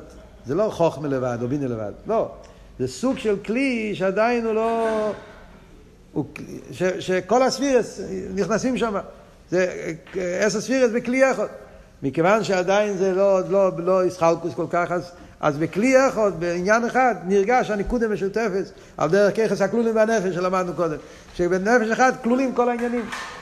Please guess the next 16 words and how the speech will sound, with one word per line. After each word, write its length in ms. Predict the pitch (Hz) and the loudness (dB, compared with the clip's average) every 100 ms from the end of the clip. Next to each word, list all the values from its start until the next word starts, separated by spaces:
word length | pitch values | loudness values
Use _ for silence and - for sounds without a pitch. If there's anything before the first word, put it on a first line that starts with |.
| 156 | 0
אז 140 | 165 | 4
הכלולים 440 | 208 202 285 254 | 2 2 0 0
כוללת, 420 | 208 233 254 240 185 | 2 2 4 2 0
בכלי 300 | 202 240 254 | -2 4 4
אחד 200 | 262 214 | 4 2
כולל 240 | 220 226 226 | 0 0 0
את 100 | 220 | 0
כל 160 | 233 | 2
ה-, 160 | 226 208 | 2 2
את 80 | 202 | 0
כל 180 | 226 220 | 0 2
ה-, 120 | 208 | 2
את 80 | 208 | 0
כל 120 | 220 | 0
העשר 220 | 214 202 | 0 -2
ספירס. 420 | 151 233 208 - | -6 -6 -6 -8